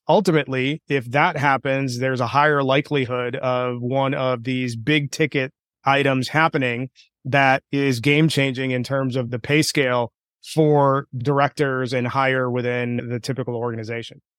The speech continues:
What do I mean by owner's mentality? What I mean by owner's mentality, when we apply it to individual contributors and those of you who are in the early to mid-career stages of your career,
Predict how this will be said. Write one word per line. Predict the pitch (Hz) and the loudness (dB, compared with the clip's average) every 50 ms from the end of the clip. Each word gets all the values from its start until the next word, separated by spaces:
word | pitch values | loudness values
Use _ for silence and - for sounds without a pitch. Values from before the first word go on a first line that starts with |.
| _ _ | _ _
What | - 147 151 175 | -2 2 4 4
do | 190 202 202 | 4 6 4
I | 196 185 175 | 4 4 4
mean | 175 175 180 180 | 4 4 4 4
by | 170 160 151 143 | 2 2 2 0
owner's | 139 151 165 165 170 156 131 | 0 -2 -2 -2 -2 -2 -2
mentality? | 156 147 139 - 120 139 151 165 165 165 180 185 175 _ _ _ _ - | -4 -6 -6 -4 -2 0 0 0 2 2 0 0 -2 _ _ _ _ -8
What | - 143 139 | -4 -2 0
I | 139 | 0
mean | 135 131 147 170 190 214 214 | 2 2 4 4 4 4 4
by | 196 190 175 170 | 4 2 2 2
owner's | 170 175 175 175 160 135 | 2 2 2 2 0 0
mentality, | 156 151 143 - 143 151 156 156 151 147 | 0 -2 -2 -2 0 0 0 0 -2 -2
when | 143 143 139 135 | -2 -2 -2 -4
we | 135 135 | -4 -4
apply | 131 123 110 - - 143 143 156 160 | -4 -6 -6 -2 2 4 4 6 6
it | 165 156 - | 4 2 2
to | 156 147 | 0 0
individual | 139 147 156 151 143 151 147 131 147 139 | 0 2 0 2 2 2 2 2 0 -2
contributors | 123 - 139 120 - 151 143 151 147 147 143 135 123 | -2 -2 -2 0 0 0 2 2 2 2 2 2 0
and | 135 127 | 0 0
those | 123 131 143 147 131 | 0 0 0 2 2
of | 143 135 123 | 2 0 2
you | 135 139 139 135 | 2 2 2 2
who | 127 139 139 | 2 2 2
are | 135 131 131 131 | 4 4 4 4
in | 131 131 131 | 2 2 2
the | 127 127 127 131 | 2 2 0 0
early | 135 135 143 147 143 135 | 2 2 2 4 4 2
to | 131 | 2
mid-career | 123 127 135 135 131 - - 139 135 135 135 131 127 | 2 2 0 0 -2 -4 -4 -2 0 0 0 0 -2
stages | 120 - - - 135 135 135 135 123 139 135 123 127 | -2 -4 -4 -4 -2 -2 -2 -2 -2 -2 -2 0 -2
of | 131 117 | -2 -2
your | 127 131 131 | -2 -4 -4
career, | 117 - 135 127 127 139 165 208 226 | -4 -4 0 2 4 4 4 4 2